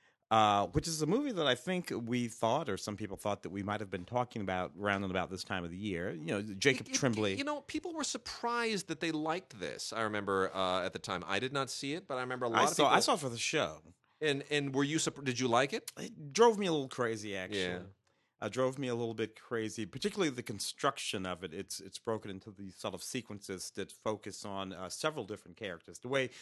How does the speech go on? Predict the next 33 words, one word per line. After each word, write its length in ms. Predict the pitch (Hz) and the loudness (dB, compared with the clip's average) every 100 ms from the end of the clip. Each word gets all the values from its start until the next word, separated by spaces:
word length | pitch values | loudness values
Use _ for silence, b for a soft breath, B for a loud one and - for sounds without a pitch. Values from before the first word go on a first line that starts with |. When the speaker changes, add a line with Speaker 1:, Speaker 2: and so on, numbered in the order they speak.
| B | B
Speaker 1:
the 80 | 101 | -8
trailer 400 | - 151 151 113 | 2 4 4 2
looks, 260 | 101 98 | 0 -4
it 120 | 101 98 | -8 -10
looks 180 | - | -8
like 180 | 98 95 | -6 -6
we're 100 | 101 | -6
just 200 | 92 92 | -10 -10
sort 140 | - 90 | -10 -10
of, 60 | |
like, 200 | 85 87 | -8 -8
watching 400 | 90 87 - - | -6 -6 -6 -14
the 60 | 90 | -12
life 220 | 87 90 | -10 -4
of 60 | 85 | -2
Speaker 2:
Right. 120 | 82 | -2
Speaker 1:
this 100 | 78 | -2
kid. 160 | - 123 | -4 -6
But 120 | 131 | -4
no, 260 | 208 131 B B B | 0 0 B B B
we 80 | 156 | -8
sort 160 | 143 147 | -4 -4
of 80 | 110 | -4
wander 560 | 110 123 127 117 117 | -2 0 0 -4 -6
into 240 | 110 104 110 | -8 -8 -10
the 100 | 104 | -8
sort 180 | 117 | -6
of 180 | 107 95 - | -6 -8 -12
specific, 880 | - - - 117 - 151 131 101 98 b b b | -12 -12 -10 -8 -4 -2 -2 -6 -12 b b b
uh, 180 | - 95 | 0 0
pers-, 640 | - - 107 - - - | 0 2 2 2 -6 -4
uh, 240 | 104 98 85 | 0 0 0
perspectives 920 | - 113 - 143 139 - 90 82 - | -2 -2 2 2 2 0 -4 -2 -4